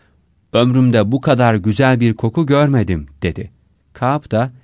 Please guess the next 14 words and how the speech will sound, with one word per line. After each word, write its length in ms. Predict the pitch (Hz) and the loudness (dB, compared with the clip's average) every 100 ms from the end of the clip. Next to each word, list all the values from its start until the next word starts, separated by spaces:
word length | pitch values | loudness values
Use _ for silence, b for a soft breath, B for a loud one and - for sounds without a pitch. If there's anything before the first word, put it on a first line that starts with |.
| b b b b 131 | b b b b -2
"Benim 280 | 147 190 170 | 0 2 2
yanımda 480 | 160 156 151 143 | 2 2 2 0
bundan 340 | 135 139 143 135 | -2 0 0 -2
çok 300 | - 156 - | -4 -4 0
daha 180 | 135 135 | 0 0
güzeli 400 | 117 110 98 85 | 0 2 0 -2
vardır. 560 | 78 73 - - - _ _ _ _ | -6 -8 -14 -16 -20 _ _ _ _
O 120 | 117 | 0
da 220 | 107 90 b b b | 2 0 b b b
Arapların 640 | 107 120 127 131 131 127 123 | 0 0 0 0 2 2 0
en 140 | 135 139 | 0 0
güzeli 580 | 107 92 101 85 135 - b b - | 0 -2 -2 -2 -4 -6 b b -6
ve 80 | - | -2
onların 540 | 127 135 143 165 | 0 2 2 0